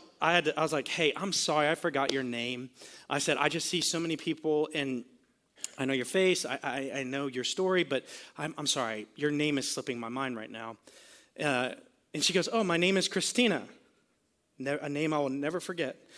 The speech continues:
And she's like, "My name's Chri-," I'll tell you why in a minute. <laughs> It gets worse. And so she's like, "My name's Christina." I was like, "Christina, you're doing a great job. Thank you so much for how you serve, uh, like, us and, and what you do for us. You, you are important."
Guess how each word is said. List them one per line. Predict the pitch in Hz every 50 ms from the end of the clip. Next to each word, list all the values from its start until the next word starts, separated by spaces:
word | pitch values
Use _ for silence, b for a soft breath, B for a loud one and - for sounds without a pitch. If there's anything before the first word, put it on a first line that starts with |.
| B B B B B B B B B B B B B B B B B B B B B B B B - - b b b b b b b b b b b b _ _ - 262 -
And | 202 175
she's | 147 - 190 165
like, | 185 175
"My | 175 190
name's | 202 220 220 -
Chri-," | - 185 -
I'll | 135 147
tell | - - 156
you | 139 135 120
why | 127 123 120
in | 117 117
a |
minute. | 113 131 131 127 - -
<laughs> | - -
It | 190 165
gets | - 139 - -
worse. | 151 151 147 135 - - - - B B B B 190 B
And | 202 214 240 214
so | 160 180 185 247 214 196 185 165 - - - -
she's | - -
like, | 185 190
"My | 196 202
name's | 196 196 190 -
Christina." | 190 170 - 175 147
I |
was | 135
like, | 156 139
"Christina, | - - 190 - 208 196
you're | 185 185
doing | 180 220 233 202
a | 170
great | - 175 156 160
job. | - 185 175 170 160 - B B B B
Thank | - 208 202
you | 214
so | 202 - -
much | 190 180 175 -
for | 180 160
how | 160 170
you | 160 160 156 151 139
serve, | - - - 175 175 175 170 - - B B B B B B
uh, | - 151 151 139 139 135 123 -
like, | 131 139 - 165 147 143 - 160
us | 165 180 196 196 190 185 - -
and, | 175 156 139 -
and | 156 151 143
what | 139 170 175
you | 156 160 160
do | 131 156 165 165
for | 143 - - 160 156
us. | 156 151 147 - - -
You, | - 139 143 151 147
you | 135 143 151 147 147 143
are | 135 127
important." | 123 123 113 - 139 131 117 113 104 98